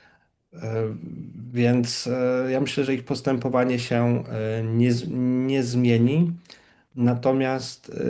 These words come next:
e, porównanie do tego, co Niemcy robili, e, właśnie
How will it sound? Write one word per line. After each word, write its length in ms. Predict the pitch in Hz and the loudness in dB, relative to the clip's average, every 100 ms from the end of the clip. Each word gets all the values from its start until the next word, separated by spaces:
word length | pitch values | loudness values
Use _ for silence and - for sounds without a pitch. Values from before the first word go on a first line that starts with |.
| 120 | 0
e, 40 | 120 | 0
porównanie 880 | 117 123 123 120 127 127 131 120 117 | 0 2 2 2 0 0 2 2 2
do 320 | 113 110 113 | 2 0 0
tego, 300 | 117 113 113 | 0 2 0
co 160 | - | 0
Niemcy 360 | 131 170 165 123 | 2 2 2 2
robili, 640 | 117 107 107 110 107 107 - | 0 0 -4 -4 -6 -6 -6
e, 280 | 107 110 | -4 -4
właśnie 680 | 107 110 104 - 107 104 104 | -4 -4 -4 -4 -4 -2 -2